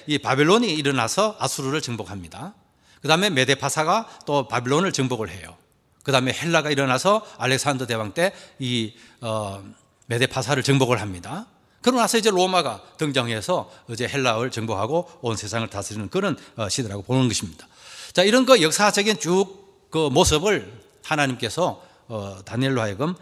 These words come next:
그 꿈을 해석하도록 했다. 자, 그렇게 보는 것입니다. 사십오 절에 보면 "크신 하나님이 장래 일을 왕께 알게 하신 것이라." 그 꿈이 참되고 그 해석이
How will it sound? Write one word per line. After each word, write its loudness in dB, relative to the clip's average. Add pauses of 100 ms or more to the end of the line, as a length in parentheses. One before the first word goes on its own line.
그 -6
꿈을 -2
해석하도록 -6
했다. -4 (160)
자, -8
그렇게 -2 (220)
보는 -2
것입니다. -10 (1200)
사십오 2
절에 4
보면 2 (220)
"크신 4
하나님이 6
장래 2
일을 0
왕께 2
알게 2
하신 2
것이라." -6 (200)
그 2
꿈이 0
참되고 0
그 0
해석이 -2